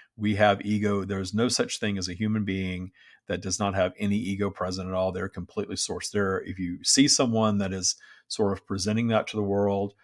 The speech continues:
they are choosing to just present that version of themselves. They go down their spiral. Absolutely. We all do. We are here to do that. We are here to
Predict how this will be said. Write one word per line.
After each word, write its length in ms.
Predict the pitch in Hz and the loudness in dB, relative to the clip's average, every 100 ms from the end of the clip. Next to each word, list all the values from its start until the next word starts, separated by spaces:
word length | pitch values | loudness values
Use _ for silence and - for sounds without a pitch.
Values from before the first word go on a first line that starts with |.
| - _ - | -20 _ -4
they 180 | 104 117 | 4 6
are 120 | 120 | 6
choosing 420 | 117 120 107 107 | 4 4 4 0
to 120 | 104 95 | -2 -4
just 360 | 95 107 - | 0 -2 -2
present 420 | 107 92 95 - 90 | -4 -4 -4 -6 -4
that 200 | 95 95 | -4 -4
version 320 | 85 92 85 | -4 -4 -6
of 120 | 92 | -10
themselves. 640 | 92 95 - - - - - - - - | -10 -6 -4 -4 -8 -12 -14 -20 -20 0
They 140 | 107 | 6
go 140 | 123 120 | 8 8
down 160 | 107 | 6
their 80 | 98 | 0
spiral. 500 | 90 - 80 71 - _ _ _ _ _ _ | -4 -2 -2 -2 -8 _ _ _ _ _ _
Absolutely. 560 | 107 110 - 95 - 90 | 4 4 2 0 -2 -4
We 180 | 90 101 | 0 4
all 180 | 104 95 | 4 2
do. 220 | 82 85 | -4 -6
We 180 | 107 117 | 2 2
are 100 | 92 | 2
here 360 | - - 143 143 | -2 4 6 6
to 140 | - | 2
do 120 | 110 107 | 0 0
that. 320 | - - - _ - _ - | -4 -8 -14 _ -20 _ -2
We 160 | 110 | 2
are 120 | 107 - | 2 0
here 400 | - 135 143 143 | 4 8 8 6
to 560 | - 110 101 104 - | 2 0 2 0 -4